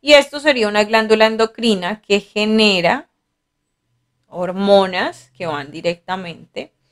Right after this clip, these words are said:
al torrente sanguíneo. Entonces, esos son los tipos de glándulas que existen, endocrinas y exocrinas. ¿Listo?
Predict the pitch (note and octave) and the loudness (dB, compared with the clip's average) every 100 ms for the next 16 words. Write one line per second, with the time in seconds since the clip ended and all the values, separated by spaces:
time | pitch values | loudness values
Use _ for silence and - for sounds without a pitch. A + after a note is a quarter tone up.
0 | _ - - - D#3+ G3+ - F3 D3+ C#3 | _ -20 -14 -4 -2 -2 -6 -14 -14 -18
1 | C#3+ - D#3+ D3 C#3 _ _ _ _ B2 | -20 -20 -20 -20 -20 _ _ _ _ -20
2 | - - - _ G#3+ A#3 C4 - C4+ B3 | -20 -20 -20 _ 0 0 -2 -2 -2 0
3 | B3 A3+ - G3+ F3 A2 B2 C3 D#3+ C3+ | -2 -6 -14 -12 -12 -14 -14 -16 -14 -18
4 | - C#3+ B2 _ _ _ _ - - - | -20 -20 -20 _ _ _ _ -20 -20 -14
5 | F3 G3+ C4 C#4+ - A3 C4+ - G3+ G3+ | -8 -2 -2 -2 -6 -2 -2 -2 -4 -6
6 | - G3+ - C3 B2+ - - _ - - | -10 -14 -14 -18 -18 -20 -20 _ -20 -20
7 | - _ _ - | -20 _ _ -18